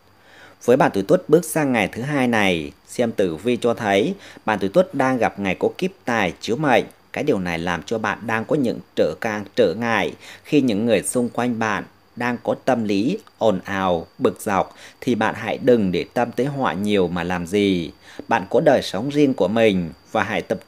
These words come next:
trung vào những cảm xúc tích cực của riêng mình thì sẽ tốt hơn. Ngày này với bạn tuổi Tuất đó, cũng đang gặp được ngày có ngũ hành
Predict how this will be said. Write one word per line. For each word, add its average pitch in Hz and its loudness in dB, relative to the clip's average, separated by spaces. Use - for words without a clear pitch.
trung 120 0
vào 104 0
những 87 -4
cảm 85 -4
xúc - -6
tích 196 -2
cực - 0
của - -4
riêng 113 -4
mình 87 -2
thì 87 -10
sẽ - -6
tốt 180 0
hơn. 123 4
Ngày 123 0
này 117 2
với 120 -4
bạn 135 2
tuổi 95 -6
Tuất 185 -2
đó, 185 2
cũng - -2
đang 277 0
gặp 113 0
được 98 0
ngày 95 -2
có 117 -6
ngũ 117 -2
hành 113 -4